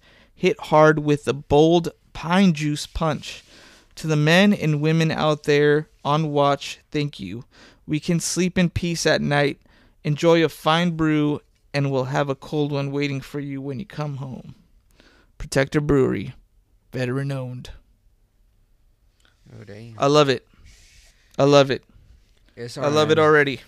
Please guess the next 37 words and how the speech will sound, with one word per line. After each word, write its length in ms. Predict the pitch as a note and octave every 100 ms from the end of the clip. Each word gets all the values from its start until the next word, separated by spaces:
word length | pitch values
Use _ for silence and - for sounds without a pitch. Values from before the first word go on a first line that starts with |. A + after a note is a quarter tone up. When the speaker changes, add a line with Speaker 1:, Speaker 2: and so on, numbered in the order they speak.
| -
Speaker 2:
S 220 | A2 A#2
R 60 | C#3+
M 60 | A#2
Speaker 1:
I 40 |
love 140 | A#2 A#2+
the 60 |
Speaker 2:
stands 160 | D3+ D3
Speaker 1:
explanation. 440 | A#2 A2+ C#3 - G#2+
Speaker 2:
for 340 | G#2 G2 G2 -
Standard 520 | - - A2 A2+ A2
Reference 480 | F#2+ F#2+ - G2+ -
Method, 520 | F2 F2 G#2 G#2 G#2 _ _ _ -
which 180 | A2 G#2+
is 120 | G2
the 100 | A2+
method 320 | G#2 F#2+ A2
of 100 | G2
color 240 | - G#2
assessment 540 | G2 - G2+ - G#2 -
of 100 | G2
Speaker 1:
Oh, 280 | F#2+ E3 E3
the 200 | D3 C3+
Speaker 2:
what's 120 | C#3 D#3
in 60 |
Speaker 1:
S 40 | D3+
R 20 |
M, 200 | D3 D3
the 80 | C#3+
Speaker 2:
beer. 80 |
Speaker 1:
color. 340 | - D#3+ C#3+ A2+ - _
Speaker 2:
Yeah, 240 | A2+ G2+ F#2
so 180 | - A#2+
this 260 | G#2+ B2+ -
one 120 | C#3+
says 200 | - A#2+
seven. 600 | - G#2+ G2+ F#2+ F#2 F#2+ -
Speaker 1:
Yeah, 300 | C#3 B2